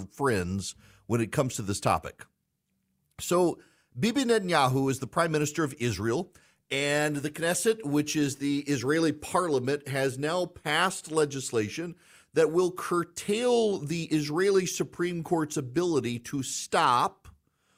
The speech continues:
uh, blocking legislation and appointments in Israel. And you should know, and this is the contentious issue here, the Supreme Court of Israel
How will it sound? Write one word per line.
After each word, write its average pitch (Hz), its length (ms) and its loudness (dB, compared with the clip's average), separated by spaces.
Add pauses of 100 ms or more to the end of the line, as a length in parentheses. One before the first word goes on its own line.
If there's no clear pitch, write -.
(280)
uh, 131 520 2 (280)
blocking 156 800 0
legislation 160 840 0
and 131 100 0
appointments 110 920 -4
in 139 180 -4
Israel. 117 480 0
And 139 200 0
you 208 320 -4
should 208 440 -6
know, 165 680 -2 (1500)
and 139 160 0
this 214 240 0
is 220 140 -4
the 196 100 0
contentious 196 720 -6
issue 170 320 -4
here, 92 320 -8 (3750)
the 135 120 0
Supreme 226 520 0
Court 165 240 2
of 135 80 0
Israel 120 540 2